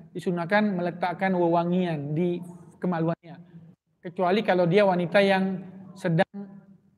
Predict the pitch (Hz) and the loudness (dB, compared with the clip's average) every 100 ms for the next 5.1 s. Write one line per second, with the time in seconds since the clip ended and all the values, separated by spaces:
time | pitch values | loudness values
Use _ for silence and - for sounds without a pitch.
0 | - 170 - - 160 185 185 175 202 202 | -12 -10 -10 -14 -14 -8 -6 0 0 0
1 | 202 202 - 214 - _ _ 196 196 - | -2 -10 -4 -4 -6 _ _ -10 -8 -16
2 | - _ - 170 170 - 170 170 220 226 | -20 _ -20 -18 -18 -14 -14 -4 -4 -4
3 | 220 - - 180 175 175 208 196 185 175 | -10 -16 -8 -6 -6 -2 0 0 -2 -2
4 | 180 180 180 180 175 - 185 175 170 170 | -2 0 0 -2 -4 -14 -16 -12 -12 -12
5 | 170 | -14